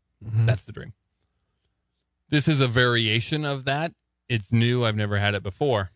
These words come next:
Speaker 2: It goes like such. I made broccoli for a family get-together. My cousin choked on the broccoli and died.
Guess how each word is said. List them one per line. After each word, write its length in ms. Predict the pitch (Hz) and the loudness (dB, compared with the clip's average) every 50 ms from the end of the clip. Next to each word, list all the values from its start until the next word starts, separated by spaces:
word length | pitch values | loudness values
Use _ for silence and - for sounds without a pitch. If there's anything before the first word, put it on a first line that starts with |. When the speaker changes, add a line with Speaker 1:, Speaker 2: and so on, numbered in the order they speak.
| _ _ _ _ _ _ _ _ _ _ _ _ _ _ _ _ _ _ _ _ _ _ _ _ - | _ _ _ _ _ _ _ _ _ _ _ _ _ _ _ _ _ _ _ _ _ _ _ _ 0
Speaker 2:
It 120 | 123 120 | 0 2
goes 240 | 110 113 107 98 87 | 4 2 2 2 2
like 180 | 98 95 92 | 0 -2 -2
such. 360 | - - 104 98 90 - - _ _ _ _ _ _ _ _ _ _ _ _ _ _ _ _ _ _ _ _ _ _ _ _ _ _ _ _ _ _ _ _ _ _ _ _ _ _ _ - 123 | -2 -4 -4 -4 -4 -8 -14 _ _ _ _ _ _ _ _ _ _ _ _ _ _ _ _ _ _ _ _ _ _ _ _ _ _ _ _ _ _ _ _ _ _ _ _ _ _ _ 0 2
I 80 | 127 | 2
made 280 | 135 143 160 160 151 117 | 4 4 4 2 2 2
broccoli 500 | 123 123 131 139 147 143 - - 147 143 | 2 4 4 4 4 2 0 -4 -4 -4
for 240 | 127 - - 123 113 | -4 -4 -2 0 0
a 60 | 107 | 0
family 420 | - - 135 123 123 120 113 107 98 | 0 -2 -2 -2 0 0 -2 -2 -4
get-together. 880 | 92 90 - 113 110 - - 110 92 98 90 87 87 90 87 85 82 _ _ _ _ _ _ _ _ _ _ _ _ _ _ _ _ _ _ _ - | -4 -4 -2 -2 -2 -2 -6 -4 -2 0 -2 0 -2 -4 -6 -6 -10 _ _ _ _ _ _ _ _ _ _ _ _ _ _ _ _ _ _ _ -10
My 140 | - 107 107 | -4 -4 -4
cousin 460 | - - 131 131 127 123 127 123 113 | -2 0 0 0 0 0 0 0 -2
choked 400 | - - - 160 170 160 - - | -2 0 -2 -2 -2 -2 -4 -4
on 160 | 143 127 127 | -4 -2 -2
the 60 | 120 110 | -4 -2
broccoli 500 | 95 113 107 107 101 - - 107 98 95 | 0 2 2 2 0 -2 -4 -4 -4 -4
and 160 | 87 90 85 | -6 -8 -8
died. 540 | 95 92 92 98 - - - - 117 104 | -8 -6 -6 -8 -10 -12 -14 -12 -14 -14